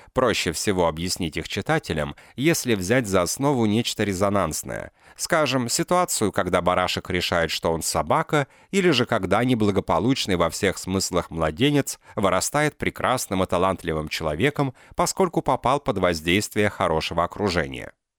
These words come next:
Однако чаще всего в реальной жизни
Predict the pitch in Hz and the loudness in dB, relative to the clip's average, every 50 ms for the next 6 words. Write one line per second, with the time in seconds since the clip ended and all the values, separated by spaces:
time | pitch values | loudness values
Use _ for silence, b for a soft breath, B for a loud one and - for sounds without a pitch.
0 | _ _ _ _ _ _ _ - 101 101 90 101 95 90 - 98 90 - - 107 | _ _ _ _ _ _ _ -2 0 2 2 2 2 2 0 -2 -2 0 2 2
1 | 90 90 - - 87 - - - 101 110 127 120 92 87 87 87 87 87 85 85 | 2 2 0 -4 -4 -4 -4 -4 0 0 0 0 2 2 2 2 2 2 0 0
2 | 85 87 85 92 127 143 123 90 87 82 78 76 | 0 0 0 0 0 -2 -2 -2 -2 -2 -2 -4